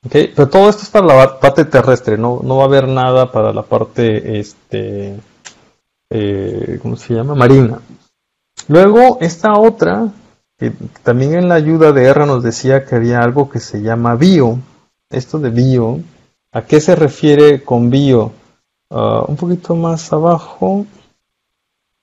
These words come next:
no, arriba, no me acuerdo dónde estaban los metadatos.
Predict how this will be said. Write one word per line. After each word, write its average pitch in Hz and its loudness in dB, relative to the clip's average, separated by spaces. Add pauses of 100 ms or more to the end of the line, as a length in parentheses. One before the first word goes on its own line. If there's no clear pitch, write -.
(120)
no, 120 -6
arriba, 151 -8
no 156 -8
me 151 -8
acuerdo 127 -10
dónde 127 -8
estaban 117 -8
los - -6
metadatos. - -12